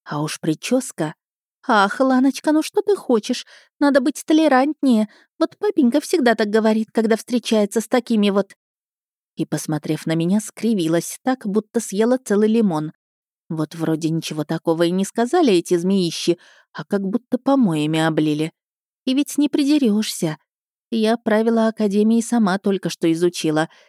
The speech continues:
Из-за них и спать поздно легла. Не выспалась совсем и чуть не проспала к тому же. Еще цветочку под утро вздумалась залезть ко мне под одеяло. Пока он там крутился, устраиваясь, уже и вставать пора.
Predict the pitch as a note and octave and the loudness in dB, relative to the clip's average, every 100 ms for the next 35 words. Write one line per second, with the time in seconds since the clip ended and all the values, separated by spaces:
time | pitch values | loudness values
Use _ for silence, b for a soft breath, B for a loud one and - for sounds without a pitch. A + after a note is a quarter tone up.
0 | b _ - D4 B3 C4 C4 - C#4+ - | b _ -6 -2 0 2 0 -2 -8 -4
1 | F#3 G#3 - A3 F#3+ F#3 F3+ F3 D#3+ E3 | -4 -4 -2 -2 0 2 2 0 -4 -6
2 | _ _ _ A#3+ A#3+ B3+ - F3 E3+ - | _ _ _ -2 0 -2 -2 -2 -2 -2
3 | F#3 - F#3 E3+ b b - A#3 C#4 - | -4 -2 -2 -2 b b -10 -4 -4 -2
4 | C#4 C#4+ - C#4+ B3 E3 - F3+ F3 D#3 | -2 -2 0 0 2 -2 -2 0 0 -2
5 | D#3+ - _ _ - G3+ - A3 - B3 | -4 -8 _ _ -8 -8 -4 -6 -2 -2
6 | F3 E3+ - G#3 G3+ G3+ G3 F#3+ F3+ F3+ | 0 -2 -2 -2 0 -2 0 -2 0 0
7 | F#3+ F#3+ F3 F#3+ F#3+ F3+ - F#3 F3+ E3+ | 2 0 0 0 0 -2 -4 0 0 0
8 | F#3 F3+ G3 F#3 F3 F3 b b b _ | -2 0 0 0 0 -4 b b b _
9 | - G#3+ G3+ G3+ G3 G3+ G3 G3+ G#3 D4 | -8 -2 0 0 2 0 -2 -6 -4 -4
10 | C#4 F3 F3 - F3+ F3 E3 F3 F3 - | -2 -2 -4 -2 0 2 2 0 -2 -14
11 | b b C#4 C#4+ D#4+ - D4+ G3+ F3 - | b b -2 0 0 0 0 2 -2 -2
12 | F#3 F3+ E3+ | -2 0 -2